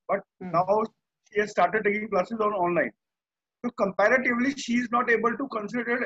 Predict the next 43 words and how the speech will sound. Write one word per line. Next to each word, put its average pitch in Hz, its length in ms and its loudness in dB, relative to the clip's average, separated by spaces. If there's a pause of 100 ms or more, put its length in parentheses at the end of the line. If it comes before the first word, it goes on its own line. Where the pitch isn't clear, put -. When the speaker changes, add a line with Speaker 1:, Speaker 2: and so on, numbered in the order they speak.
Speaker 1:
as 190 200 0
much 240 140 -2 (100)
as 214 160 -2
she 240 100 -4
is 247 260 -2 (400)
in 202 60 -6
a 214 100 -4
class, 196 320 4 (460)
because 233 300 -2
she 240 160 2
Speaker 2:
True. 233 100 2
Speaker 1:
always 214 320 2
believe 226 300 -6
in 247 180 -2 (380)
uh, 170 80 0
you 175 140 -2
know, 220 120 0
being 208 220 -4
in 214 140 -4
merit. 180 320 4 (680)
So 226 80 -8
somehow 233 600 2 (360)
she 220 80 -6
is 240 120 -4
very 233 200 0
concerned 233 520 -2
about 226 300 2
her, 233 320 2
uh, 160 680 0
marks 190 240 0
and 208 160 -6
grades. 180 260 -2 (680)
She, 208 500 -4
will 202 120 0
I 208 100 4
be 226 400 -6
able 208 180 2
to 208 240 -6
cope 208 180 -4
up 220 120 -2
with 220 200 -10
that 185 200 -4 (100)
pace? 202 280 0